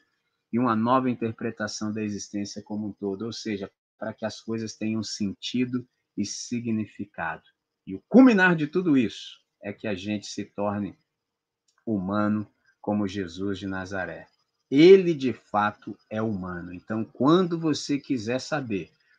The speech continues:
como é que gente deve ser gerada pelo Evangelho, olha pra Jesus de Nazaré.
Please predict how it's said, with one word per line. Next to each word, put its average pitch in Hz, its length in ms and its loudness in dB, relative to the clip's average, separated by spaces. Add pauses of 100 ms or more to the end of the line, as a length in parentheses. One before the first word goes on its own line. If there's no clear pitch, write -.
como 101 300 -2
é 143 140 4
que 156 200 0
gente 113 720 -2
deve 98 320 -4
ser 120 500 -4 (240)
gerada 104 520 2
pelo 113 380 -2
Evangelho, 110 680 -4 (140)
olha 123 380 2
pra 117 260 -4
Jesus 98 640 -8
de 95 100 -14
Nazaré. 95 580 -12